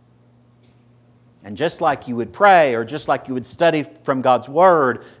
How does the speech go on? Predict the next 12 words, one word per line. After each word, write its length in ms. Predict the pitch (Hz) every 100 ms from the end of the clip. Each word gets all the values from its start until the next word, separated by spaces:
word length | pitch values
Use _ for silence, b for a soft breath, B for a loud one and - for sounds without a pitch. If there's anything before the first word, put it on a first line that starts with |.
| 123
you 160 | 131
would 160 | 127 113
fast 760 | - - 196 196 156 123 - -
out 240 | 151 175 214
of 100 | 180
a 120 | 160
desire 760 | 143 127 120 117 95 82 69 - _ _ _ _ _ _ _ _ _ _ _ _ _ b b b _
to 80 | -
be 120 | 120
closer 540 | - 139 131 120 117 107
to 160 | 120
God. 640 | 101 139 120 87 71 -